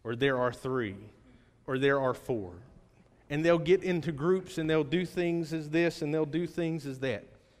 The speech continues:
And it doesn't matter if there are fifty people in the church or five thousand people in the church, they will begin to just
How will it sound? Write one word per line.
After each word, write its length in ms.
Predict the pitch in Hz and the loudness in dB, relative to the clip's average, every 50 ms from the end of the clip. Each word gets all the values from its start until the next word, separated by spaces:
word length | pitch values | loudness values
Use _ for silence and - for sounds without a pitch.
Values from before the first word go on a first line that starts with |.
| _ _ _ _ _ _ _ _ _ | _ _ _ _ _ _ _ _ _
And 80 | 160 160 | 0 2
it 80 | 185 165 | 4 6
doesn't 300 | 185 202 180 185 190 180 | 6 6 6 6 4 4
matter 260 | 180 190 190 185 180 | 6 6 8 8 6
if 100 | 170 - | 6 6
there 140 | - 175 170 | 6 6 6
are 60 | 156 | 6
fifty 420 | - - - 233 214 - 226 214 | 4 0 -2 -2 0 0 -2 -2
people 380 | - - 226 208 214 220 208 202 | 0 0 0 0 0 0 0 0
in 80 | 196 | 0
the 60 | 190 180 | 0 -2
church 320 | - - 202 202 190 - - - - - - | 0 2 2 2 2 0 -6 -16 -18 -12 -4
or 100 | - 170 | -2 -2
five 380 | 151 - - 185 185 180 165 - | -2 2 6 8 8 8 6 4
thousand 560 | - 196 180 180 202 202 190 170 185 175 151 | 2 2 4 6 6 4 4 2 0 -2 0
people 320 | 165 180 175 170 170 170 | -2 -2 -2 -2 -2 -2
in 80 | 170 160 | 0 0
the 40 | 156 | -2
church, 360 | - - 175 170 165 151 - - - - - - - | -2 0 2 2 0 0 -4 -12 -18 -20 -20 -6 2
they 160 | - 165 170 170 | 4 4 6 6
will 200 | 170 170 170 160 | 6 4 4 4
begin 360 | 151 156 143 165 170 165 156 | 2 2 2 4 4 2 2
to 240 | 160 - - 170 151 | 0 -2 -4 -4 -2
just 400 | 131 147 147 139 - - - | 0 0 -2 -2 -2 -6 -14